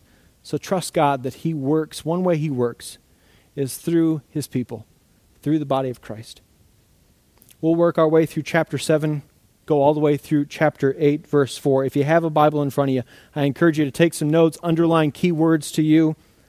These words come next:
write some notes in the margin or in your program, because the goal is not simply information or knowledge, but it's actually transformation, application of what we're learning, to take what we're learning and apply it. So Song of Solomon, chapter seven, verse one,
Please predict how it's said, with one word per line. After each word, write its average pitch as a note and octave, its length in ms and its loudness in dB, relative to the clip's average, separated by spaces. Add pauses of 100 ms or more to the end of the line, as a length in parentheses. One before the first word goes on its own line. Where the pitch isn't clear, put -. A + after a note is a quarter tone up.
write E3 200 2
some D#3+ 120 -2
notes E3+ 240 2
in D3+ 60 -2
the D3+ 80 0
margin E3 460 4
or C#3+ 200 2 (380)
in E3+ 160 2
your D#3 100 2
program, E3 440 4
because E3 380 4
the D#3 80 0
goal G3+ 260 6
is F3+ 100 2
not F#3+ 180 0
simply F3 400 0
information D#3+ 760 2 (360)
or D3 60 0
knowledge, C#3+ 560 4
but D3+ 120 2
it's D#3 140 -2
actually E3+ 280 0
transformation, C3+ 840 -4 (320)
application D#3 720 0
of A#2 100 -4
what C#3 160 0
we're C#3 140 -4
learning, B2 380 -2 (480)
to B2+ 100 -12
take D#3+ 260 2
what F#3+ 140 -2
we're F3 100 0
learning C3+ 380 0 (340)
and C#3 140 -4
apply C3+ 360 2
it. A#2+ 120 -8
So D#3 160 2
Song G#3 300 2
of F#3 80 -2
Solomon, E3+ 340 4 (440)
chapter G3+ 340 2
seven, E3 340 2
verse E3 340 0
one, C3+ 300 0